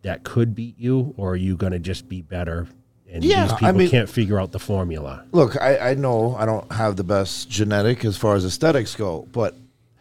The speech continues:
Speaker 2: those things are improving. I'm also finding ways to pose to hide those flaws. Now, in my opinion, if I have the Arnold conditioning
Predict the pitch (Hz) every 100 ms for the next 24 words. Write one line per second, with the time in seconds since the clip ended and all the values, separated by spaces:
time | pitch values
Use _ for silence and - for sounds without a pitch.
0 | _ _ - 135 190 - - 160 147 131
1 | 107 117 113 104 95 117 110 113 135 120
2 | - - 110 123 - 156 131 - 123 120
3 | 113 110 113 - 107 - 113 92 110 117
4 | - - _ - 113 101 90 - 139 156
5 | 151 110 85 - 87 67 78 - - -
6 | _ _ _ - 117 117 110 117 117 120
7 | 143 123 - 113 101 104 131 - 107 101
8 | - 98 113 135 131 117 117 113 104 95
9 | 107 101 120 139 131 110 120 120 123 117
10 | 113 113 151